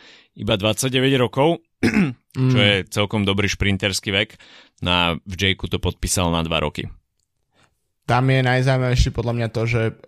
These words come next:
Speaker 2: on vstupuje do toho týmu s vedomím, že tam je Dylan Groenewegen a že nejakým spôsobom sa tie preteky musia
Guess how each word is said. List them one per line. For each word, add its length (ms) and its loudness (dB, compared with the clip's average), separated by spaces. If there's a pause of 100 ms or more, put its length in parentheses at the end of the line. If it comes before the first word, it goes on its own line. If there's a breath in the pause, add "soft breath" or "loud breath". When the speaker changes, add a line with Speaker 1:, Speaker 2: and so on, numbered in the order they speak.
(120)
Speaker 2:
on 180 0
vstupuje 540 -4
do 100 -4
toho 240 0
týmu 400 -2
s 160 -6
vedomím, 720 -2 (240)
že 640 0
tam 160 -2
je 100 0
Dylan 300 -2
Groenewegen 880 -2
a 400 -6
že 380 -4
nejakým 420 0
spôsobom 360 -4
sa 120 -2
tie 100 -2
preteky 400 -4
musia 320 -4